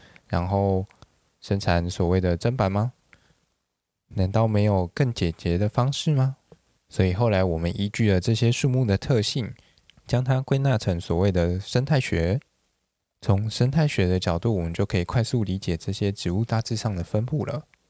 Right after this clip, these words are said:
那在找到树之后不够啊，我还想知道它什么时候会开花，什么时候结果嘛。那这就是所谓的物候学。那它通常也被包含在生态学当中。在费尽千辛万苦之后啊，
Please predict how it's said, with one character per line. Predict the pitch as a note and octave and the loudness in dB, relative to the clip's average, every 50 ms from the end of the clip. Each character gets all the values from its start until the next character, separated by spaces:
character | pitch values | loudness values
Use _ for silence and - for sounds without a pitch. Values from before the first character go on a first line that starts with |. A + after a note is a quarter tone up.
| _ _ _ _ - | _ _ _ _ -2
那 | D3 C#3 C#3 | 0 0 0
在 | C3 - D3+ C3+ | 0 0 0 0
找 | - - G2+ F#2 | 2 0 0 0
到 | G2+ C3 C3 | 2 0 0
树 | B2+ - C#3+ C#3 | 0 0 0 -2
之 | C3 - - B2+ | 0 0 2 2
后 | C3+ C3+ C3 | 4 4 2
不 | B2 A#2+ - G#2+ | 0 0 -2 -4
够 | - - D#3+ D3 | 0 2 2 4
啊， | C3+ B2 A#2+ B2 | 4 4 2 2
我 | B2 A2 G2 F#2 | 2 2 2 2
还 | F2+ B2 A#2+ | 2 2 2
想 | - B2 G2 F#2 | 2 0 -2 -2
知 | - - G#2 | -2 0 2
道 | B2 C3 B2 | 2 2 2
它 | B2 A#2+ C#3+ D3 | 2 2 0 0
什 | C#3 - | 2 0
么 | G2+ F#2 - | 0 -2 0
时 | - A#2+ | 2 2
候 | A#2+ | 4
会 | B2+ C#3+ C3+ | 4 2 2
开 | - - C3 B2 C3 | 2 0 0 0 2
花， | B2 C3 B2+ C3 | 2 2 0 0
什 | B2+ - F#2 | 0 0 0
么 | F2 E2+ | -2 0
时 | - - | 2 2
候 | A#2+ C#3 | 0 0
结 | C3+ - - F#2+ F#2+ | 0 0 0 0 0
果 | - - - C#3 G#2+ | 0 0 0 0 0
嘛。 | F#2 F2+ - - - - - - - - _ - | 0 -4 -6 -8 -12 -20 -20 -20 -20 -18 _ -2
那 | - G2 | 0 0
这 | F#2 - A2 | 0 0 -2
就 | G2+ - G#2+ | 0 0 0
是 | G2 - A2+ G#2+ G2+ | 0 0 -2 -4 -2
所 | - G2+ E2 | -2 -2 0
谓 | E2+ G#2+ | 0 0
的 | A2 G#2 F#2 F2 | 2 2 0 0
物 | C3+ D3 C3+ B2 | 0 -2 -2 0
候 | D3 C#3 C3 | 2 0 0
学。 | - - - E2+ E2 E2+ B2 - _ - _ _ _ _ - | 0 -2 -4 -2 -2 -4 -6 -10 _ -20 _ _ _ _ -2
那 | A#2 A2 G#2 | -2 0 0
它 | G#2+ - A#2 | 0 -2 -4
通 | A2 - B2 C3 | -2 -2 -4 -6
常 | B2+ - A#2 G2 | -2 -2 -2 -2
也 | F2 D#2+ | -2 -2
被 | D#2+ F#2+ F#2+ | 0 0 0
包 | - G2 G2 | 0 0 0
含 | G2+ - F2 E2 | 0 -2 -2 -4
在 | E2+ - G2+ F#2 | -2 0 0 0
生 | F2+ - - G#2 | 0 -2 -4 -2
态 | A2 B2+ A2+ | 0 0 0
学 | - - F#2 | 0 -2 -4
当 | D#2+ F#2 F#2 G2 G#2 | -2 -2 -2 -2 -2
中。 | - G#2 G2 G2 G#2+ A#2 _ _ - - | -4 -6 -6 -6 -8 -12 _ _ -20 -12
在 | - - F#2 F2+ F2+ | -4 -2 0 0 0
费 | F2 - - G#2+ G#2 | 0 0 0 0 0
尽 | G2 G#2+ G#2+ G#2 G2 | 0 0 0 0 0
千 | - - A2 A2+ | 0 0 0 0
辛 | - - C3 C3+ | 0 0 0 2
万 | C#3 C3+ B2 | 2 2 2
苦 | G#2+ - E2+ | 2 0 -2
之 | E2+ - - G#2 | -2 2 2 2
后 | A2+ - C#3+ B2+ A#2+ | 2 2 2 2 4
啊， | A2+ A2+ A2+ B2+ | 4 4 2 0